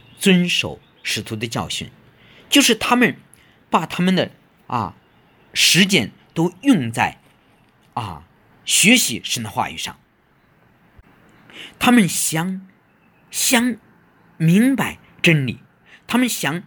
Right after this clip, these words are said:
更多的认识耶稣。所以这些刚刚信主的门徒就浸泡在神的话语里，结果因着他们那么样的渴慕神的话语啊，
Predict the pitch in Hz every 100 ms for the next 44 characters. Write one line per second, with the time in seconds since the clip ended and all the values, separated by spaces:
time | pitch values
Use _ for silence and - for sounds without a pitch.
0 | - _ 311 262 143 139 120 90 - _
1 | - 262 180 107 - - 120 113 - -
2 | - - - - - - - - 139 143
3 | 135 - - _ 214 190 170 - 233 247
4 | 226 151 156 - - 233 143 117 95 85
5 | 95 - - 113 123 131 90 - _ _
6 | - - - 233 - - 320 220 123 -
7 | 113 110 82 - 120 120 120 110 90 76
8 | 80 76 - _ _ _ - - - -
9 | _ _ _ 226 214 127 95 - _ 226
10 | 285 196 - 135 - - _ _ 220 277
11 | 208 135 117 110 87 - _ _ _ _
12 | - - 143 117 196 190 - - - -
13 | 123 120 143 104 92 - - _ _ _
14 | 120 95